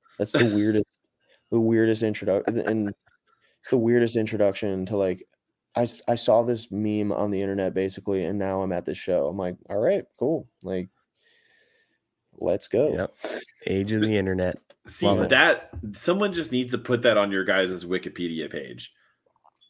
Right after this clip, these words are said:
Speaker 1: Oh, yeah. Oh, well, our Wikipedia page is, like, a, I mean, I don't know about currently. I, I haven't checked it, but, like, in a while. But, like, there was a time where, like, our Wikipedia page was, like,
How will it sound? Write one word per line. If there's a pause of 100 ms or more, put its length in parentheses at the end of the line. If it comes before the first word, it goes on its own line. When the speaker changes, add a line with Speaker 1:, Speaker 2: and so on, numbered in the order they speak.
(160)
Speaker 1:
Oh,
yeah. (120)
Oh,
well,
our
Wikipedia
page
is,
like,
a, (640)
I
mean, (120)
I
don't
know
about
currently.
I,
I
haven't
checked
it,
but,
like, (340)
in
a
while.
But,
like,
there
was
a
time
where,
like, (1800)
our
Wikipedia
page
was,
like,